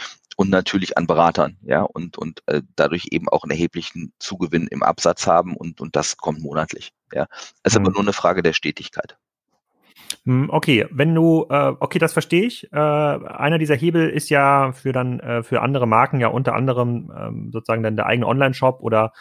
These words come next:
Speaker 2: äh, oder auch vor allem Amazon. Wenn ich jetzt aber, wenn ich euer Geschäft richtig verstehe, verkauft ihr auf keinen Fall auf Amazon. Ist ja nur aber so, dass, äh, wenn viele Einkäufe bei Amazon starten und Leute dann den Suchbegriff Thermomix eingeben,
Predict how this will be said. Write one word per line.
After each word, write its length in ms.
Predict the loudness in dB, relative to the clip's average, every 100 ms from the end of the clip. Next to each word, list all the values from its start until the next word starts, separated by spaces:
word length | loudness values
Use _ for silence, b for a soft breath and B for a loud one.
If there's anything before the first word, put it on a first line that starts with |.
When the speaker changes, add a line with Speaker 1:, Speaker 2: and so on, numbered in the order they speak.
| B B _
Speaker 2:
äh, 140 | -2
oder 220 | 0 2
auch 100 | 2
vor 160 | 2 2
allem 160 | 2 4
Amazon. 540 | 4 4 4 4 4
Wenn 80 | 2
ich 80 | 0
jetzt 200 | -2 0
aber, 420 | 4 6 4 0
wenn 120 | -8
ich 100 | -6
euer 160 | -2 -2
Geschäft 240 | -2 -4
richtig 140 | -4 -6
verstehe, 340 | -6 0 0
verkauft 320 | 2 2 2
ihr 80 | 2
auf 80 | 0
keinen 240 | -4 -4
Fall 280 | 0 0 0
auf 200 | -2 -4
Amazon. 580 | 0 2 4 2 2 -4 B B B
Ist 160 | -8 0
ja 80 | 4
nur 100 | 6
aber 160 | 4
so, 240 | 4 4 4
dass, 280 | 4 0
äh, 40 | -4 0 0 0 -2 -4
wenn 720 | -6 -6 -10 -14 -14 -16 -18
viele 640 | -20 -14 -8 -4 -2 0 0
Einkäufe 600 | 0 0 2 2 4 2
bei 120 | 2
Amazon 320 | 2 2 0
starten 360 | 2 0 2 2
und 100 | 2
Leute 200 | 2 2
dann 140 | 0
den 160 | 0 -2
Suchbegriff 340 | -4 -2 -2
Thermomix 460 | 2 4 4 2 -4
eingeben, 640 | -8 -6 -6 -4 -6 -8